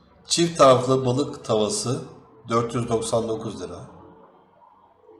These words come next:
Karnıyarık tencere dört yüz kırk dokuz, derin tencere dört yüz kırk dokuz lira.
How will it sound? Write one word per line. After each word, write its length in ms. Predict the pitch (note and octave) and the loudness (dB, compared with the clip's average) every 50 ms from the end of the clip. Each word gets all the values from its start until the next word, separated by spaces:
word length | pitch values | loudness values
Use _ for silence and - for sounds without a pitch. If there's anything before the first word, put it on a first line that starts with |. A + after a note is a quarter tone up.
| - - _ A#4 - _ _ _ _ _ _ _ _ _ _ _ _ _ _ _ _ _ _ _ _ _ | -20 -20 _ -20 -20 _ _ _ _ _ _ _ _ _ _ _ _ _ _ _ _ _ _ _ _ _
Karnıyarık 580 | - B2 B2+ C3+ C#3+ D3 D#3+ D#3 D3+ C#3 - | 4 6 6 6 6 4 2 2 2 0 0
tencere 680 | - C3 A2+ A2+ G#2 A2+ A#2 A#2 C3 - - - - - - A2+ | -2 -2 -2 -2 -2 -2 -2 -2 -2 -4 -6 -8 -14 -20 -10 -4
dört 300 | A2+ A2+ A2+ A2+ - - | -2 -2 -2 -2 -4 -6
yüz 120 | G#2+ - | -8 -6
kırk 240 | - A2+ G2+ - - | -8 -8 -8 -8 -8
dokuz, 500 | G#2 G2+ G2+ - A#2 C3 B2+ - - - - - _ _ _ _ A2+ | -8 -8 -8 -6 -6 -6 -6 -8 -12 -18 -20 -20 _ _ _ _ -2
derin 320 | B2+ - B2 D3 D3+ D3 | -2 0 0 0 -2 -2
tencere 760 | - C#3+ C3 B2+ B2 B2 B2 A#2+ C3 C3 - - - - - A#2+ | -2 -2 0 0 0 0 0 0 0 -2 -2 -6 -12 -14 -6 -2
dört 260 | A#2 A2+ A2+ - - | -2 -2 -2 -2 -4
yüz 140 | B2 A#2 - | -6 -8 -6
kırk 220 | - A2+ - - | -8 -8 -8 -6
dokuz 360 | A#2 G#2+ - A2 G#2 F#2 E2+ | -8 -8 -6 -8 -8 -10 -10
lira. 220 | F2 E2+ D#2 C#2+ | -14 -16 -16 -16